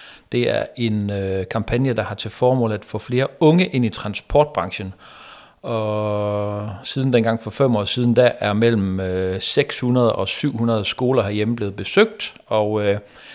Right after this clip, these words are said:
det tyder på, at kampagnen for alvor begynder at vise sin effekt i vognmandsbranchen, fordi der bliver indgået flere og flere lærlingekontrakter.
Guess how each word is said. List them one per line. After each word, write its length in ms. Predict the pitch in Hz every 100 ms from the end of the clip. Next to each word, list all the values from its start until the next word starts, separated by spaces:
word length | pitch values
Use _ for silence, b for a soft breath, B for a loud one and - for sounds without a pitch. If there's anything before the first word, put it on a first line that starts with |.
| B B B B B
det 100 | 117
tyder 240 | 143 147
på, 220 | 147 131
at 200 | 120 104
kampagnen 480 | - 110 117 123 123
for 140 | - -
alvor 320 | 123 123 98
begynder 340 | 95 117 110
at 140 | 92 98
vise 180 | 110
sin 240 | - 104 98
effekt 340 | - 113 -
i 40 | 98
vognmandsbranchen, 800 | 101 110 98 - 92 95 -
fordi 180 | - 107
der 120 | 104
bliver 260 | 95 107 104
indgået 360 | 113 117 107 95
flere 280 | 117 120
og 80 | 104
flere 240 | - 110 110
lærlingekontrakter. 1400 | 107 110 117 98 92 - 95 90 - 98 - 110 -